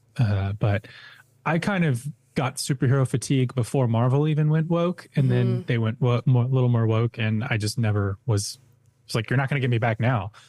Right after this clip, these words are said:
Speaker 1: Uh, but
Speaker 2: Yeah.
Speaker 1: I think he was also a part of maybe why I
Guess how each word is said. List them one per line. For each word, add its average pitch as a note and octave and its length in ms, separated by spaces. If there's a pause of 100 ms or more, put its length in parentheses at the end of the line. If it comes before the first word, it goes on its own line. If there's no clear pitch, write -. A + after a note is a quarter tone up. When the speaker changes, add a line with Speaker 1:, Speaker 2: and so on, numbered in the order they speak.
(280)
Speaker 1:
Uh, A2 300
but A2+ 260
Speaker 2:
Yeah. F3 360
Speaker 1:
I C#3+ 60
think A2 240
he B2+ 200
was G#2 400
also G#2+ 340
a F#2+ 60
part G2+ 240
of F#2+ 80
maybe G2 300
why F#2 280
I F2 200